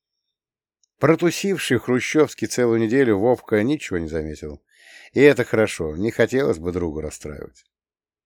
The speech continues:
Виталина испытание кнопкой выдержала гораздо лучше, вернув душевный покой к вечеру того же дня.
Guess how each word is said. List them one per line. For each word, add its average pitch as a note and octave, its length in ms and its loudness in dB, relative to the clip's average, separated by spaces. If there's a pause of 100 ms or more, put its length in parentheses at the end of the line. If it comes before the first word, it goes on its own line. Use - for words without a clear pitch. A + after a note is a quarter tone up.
(1200)
Виталина E3 880 6
испытание A2+ 800 4
кнопкой C#3+ 640 2
выдержала A2+ 540 2
гораздо F#2 480 2
лучше, - 420 -20 (460)
вернув D3 440 4
душевный B2 560 4
покой A2+ 380 4
к - 100 -6
вечеру G#2+ 440 2
того F2+ 260 0
же D#2+ 120 -6
дня. D2 320 -14